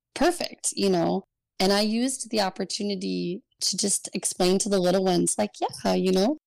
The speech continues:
adoption, and it kind of giving them a little bit of a background of it. But it kind of makes me sad that parents are not educating their children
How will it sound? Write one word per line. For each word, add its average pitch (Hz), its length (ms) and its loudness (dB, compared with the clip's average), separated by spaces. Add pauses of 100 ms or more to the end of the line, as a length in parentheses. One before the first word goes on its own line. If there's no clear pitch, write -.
(120)
adoption, 190 680 0
and 180 140 0
it 202 120 -4
kind 185 180 0
of 185 120 -2
giving 185 280 0
them 190 180 2 (100)
a 190 60 -4
little 180 180 0
bit 190 140 2
of 185 120 2
a 185 160 2 (140)
background 185 520 0
of 202 160 2
it. 214 180 0
But 220 120 4
it 220 160 0
kind 226 240 2
of 233 60 2
makes 220 300 -2
me 202 140 0
sad 196 380 0
that 196 160 0
parents 202 600 -2
are 180 160 -2
not 175 320 -2
educating 180 680 -2
their 190 120 -4
children - 580 -2